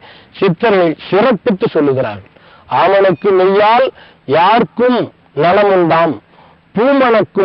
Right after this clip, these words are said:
மேனி புரிகுடலே வாய்மணக்கு கொள்ளில்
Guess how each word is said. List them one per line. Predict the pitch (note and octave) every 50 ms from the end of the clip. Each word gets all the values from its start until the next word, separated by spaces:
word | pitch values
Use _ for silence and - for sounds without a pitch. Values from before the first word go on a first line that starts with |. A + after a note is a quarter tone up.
| F3+ E3+
மேனி | F3 F#3 F#3+ F#3+ F3+ D#3 B2+ -
புரிகுடலே | D#3+ D#3 - G3 F3+ G3+ G3+ F#3+ G#3 G3+ A3 A#3 B3 A#3 - - - - - - _ _ - B2
வாய்மணக்கு | C#3 - F#3 A3+ A#3+ B3 A#3+ A#3 A#3 A#3 A#3+ G#3+ - A3+ G3 -
கொள்ளில் | - F#3 F3+ F#3 F#3 F#3+ F3+ D3+ -